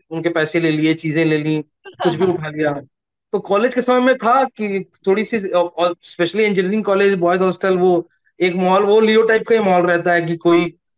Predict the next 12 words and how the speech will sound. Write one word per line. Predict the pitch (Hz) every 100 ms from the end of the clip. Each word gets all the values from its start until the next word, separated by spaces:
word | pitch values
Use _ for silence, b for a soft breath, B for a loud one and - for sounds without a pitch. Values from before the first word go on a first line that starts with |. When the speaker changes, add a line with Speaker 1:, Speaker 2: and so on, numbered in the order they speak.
| -
Speaker 1:
बाउंड्रीज | 180 202 247 226
नहीं | 233
होती | 226 202 196
है, | 180 175 170
किसी | - 190 190 190
के | 208 - -
लिए | 190 190
कोई | 208 202
फिल्टर | _ - 226 247 247
नहीं | 226
होता | 180 165
है। | 143